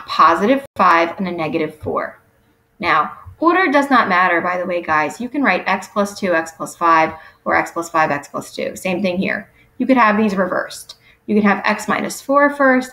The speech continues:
and then x plus five second. That does not matter, but the signs matter. So the positive sign must go with the five, the negative sign must go with the four. Sixteen. I need to fit, find the factor pair that g-, gets me six.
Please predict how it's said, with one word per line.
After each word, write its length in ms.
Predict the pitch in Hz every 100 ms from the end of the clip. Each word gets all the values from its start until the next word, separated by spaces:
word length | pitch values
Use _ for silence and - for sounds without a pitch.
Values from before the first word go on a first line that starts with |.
| -
and 120 | 214
then 120 | 208
x 260 | - 185 -
plus 240 | 175 170
five 300 | - 156 165
second. 460 | - 147 - - - _ _ _
That 140 | 190
does 200 | 190 185
not 160 | 202 170
matter, 380 | 165 - - -
but 140 | 185
the 60 | 185
signs 540 | 185 247 247 247 240
matter. 440 | 190 110 - - - _ _ _
So 140 | -
the 100 | 202
positive 500 | 196 190 185 202 262
sign 340 | 254 262 262 214
must 240 | 170 185
go 120 | 226
with 140 | 247 254
the 80 | 294
five, 440 | 220 185 180 185 - - -
the 80 | 208
negative 380 | 202 180 202 202
sign 320 | 185 180 190
must 240 | 160 190
go 120 | 190 170
with 160 | 170
the 80 | 170
four. 460 | - - - - - _ _ _ _ _ _ _ - -
Sixteen. 800 | - - 330 - 339 254 131 190 - _ _ _ _
I 40 | 208
need 180 | 208 208
to 80 |
fit, 260 | 214 226 -
find 200 | 220 220
the 60 | 214
factor 340 | 226 220 226
pair 180 | 220 214
that 160 | 214
g-, 260 | 214 170 -
gets 200 | 202 202
me 120 | 214
six. 600 | 208 - 247 - - -